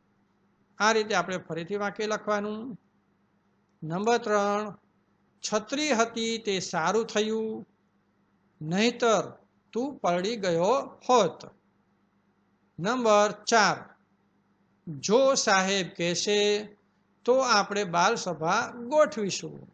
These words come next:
નંબર પાંચ, કાલે હું મારા દાદા સાથે દવાખાને જવાનો છું, તેથી હું રમવા નહીં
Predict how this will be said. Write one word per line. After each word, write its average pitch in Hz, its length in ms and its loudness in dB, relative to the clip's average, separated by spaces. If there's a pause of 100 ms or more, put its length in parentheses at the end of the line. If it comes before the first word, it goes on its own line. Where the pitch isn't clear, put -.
(1700)
નંબર 214 540 2
પાંચ, 202 520 0 (720)
કાલે 220 600 4
હું 202 400 -4
મારા 202 300 2
દાદા 190 320 -2
સાથે 180 600 -6 (120)
દવાખાને 202 640 -2
જવાનો 165 800 -2 (100)
છું, 214 440 -2 (800)
તેથી 240 460 -2
હું 190 420 -6
રમવા 208 440 0
નહીં 185 580 -6